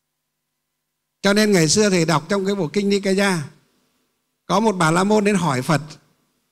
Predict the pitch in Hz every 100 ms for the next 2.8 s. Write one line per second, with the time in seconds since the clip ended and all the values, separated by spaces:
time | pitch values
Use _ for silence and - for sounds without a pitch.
0 | _ _ _ _ _ _ _ - 143 170
1 | 165 151 131 123 - - - _ _ -
2 | - 151 151 151 143 135 127 110